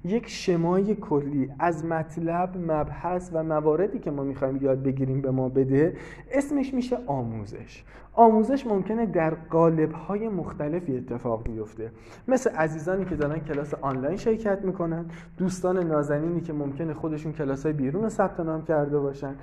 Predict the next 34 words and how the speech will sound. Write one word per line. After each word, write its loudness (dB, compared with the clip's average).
اون 4
دسته 4
از 4
دانش -2
آموزایی 2
که -2
کلاس -2
گریزن 2
و 6
با 4
درسنامه 0
و 0
با 0
خوندن -2
کتاب -2
درسی 2
و 8
به 4
صورت 0
خودآموز 0
بودن 0
می‌خوان -2
این -2
اطلاعات 0
رو 0
به 0
دست -2
بیارن. -2
تمام 0
این 0
ابزارها، 2
ابزارهای 0
آموزشن 0
بچه‌ها. -6